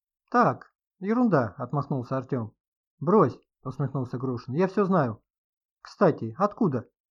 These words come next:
"А это уже мой маленький секрет". "Даня". "Давай присядем", хрипло предложил Артём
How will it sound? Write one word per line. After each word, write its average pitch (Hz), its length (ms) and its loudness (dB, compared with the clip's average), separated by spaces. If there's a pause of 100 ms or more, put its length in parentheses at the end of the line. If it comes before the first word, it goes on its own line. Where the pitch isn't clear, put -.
(500)
"А 147 100 -2
это 190 160 0
уже 247 180 2
мой 262 160 6
маленький 202 400 2
секрет". 170 480 -2 (800)
"Даня". 127 520 0 (760)
"Давай 190 300 4
присядем", 165 540 0
хрипло 131 340 -4
предложил 127 460 -6
Артём 180 400 -6